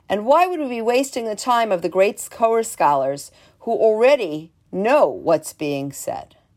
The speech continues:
The Torah itself gives us the answer. What was the purpose of this gathering?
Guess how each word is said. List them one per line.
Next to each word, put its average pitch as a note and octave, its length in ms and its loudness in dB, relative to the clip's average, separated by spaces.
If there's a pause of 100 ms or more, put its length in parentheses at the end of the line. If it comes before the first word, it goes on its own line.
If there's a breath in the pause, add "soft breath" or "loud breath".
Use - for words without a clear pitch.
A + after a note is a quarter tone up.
(500 soft breath)
The - 100 -6
Torah F4 360 2
itself D4 540 0
gives C4 240 0
us B3 140 0
the - 180 -10
answer. A3 500 -2
What G#3+ 260 2
was D4 220 -6
the A3+ 100 0
purpose - 840 0 (420 soft breath)
of E3+ 280 2
this G#3+ 240 -4
gathering? A3+ 800 0